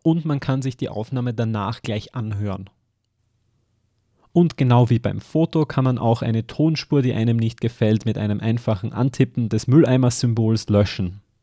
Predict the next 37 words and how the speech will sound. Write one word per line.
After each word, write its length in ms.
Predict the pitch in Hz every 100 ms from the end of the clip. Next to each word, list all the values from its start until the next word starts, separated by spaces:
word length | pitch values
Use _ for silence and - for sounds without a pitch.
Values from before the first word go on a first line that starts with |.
| _ _ _
Danach 320 | 113 98 110
kann 160 | - 110
man 180 | 107 101
die 120 | 104
Tonspur 440 | - 113 110 -
noch 200 | 104 98
einmal 200 | 110 98
aufnehmen. 640 | 98 101 - 104 92 92 - _ _ _ _ _ _ _ _ _ _
Und 160 | 139 120
das 140 | 127
kann 140 | - 110
man 100 | 104
so 260 | - 139
lange 320 | 170 156 151
wiederholen, 540 | 131 127 113 127 127 117
bis 180 | 139 -
man 140 | 123
mit 160 | 117 123
der 120 | 92
Aufnahme 440 | 110 - 104 101
zufrieden 500 | - 117 - 113 107
ist. 380 | 95 92 - - _ _ _ _ _ _ _ _ _
Man 140 | 131
könnte 280 | 123 180 175
jetzt 220 | 139 120
auch 180 | - 117
noch 140 | 113 117
einen 240 | 113 104
Text 360 | - 175 - -
für 100 | 170
die 100 | 160
Folie 320 | - 147 143
hinzufügen, 800 | 131 127 - 131 120 131 123 120
aber 280 | 117 113 113
wir 200 | 110 113
gehen 240 | 101 101 98
weiter. 420 | 101 107 -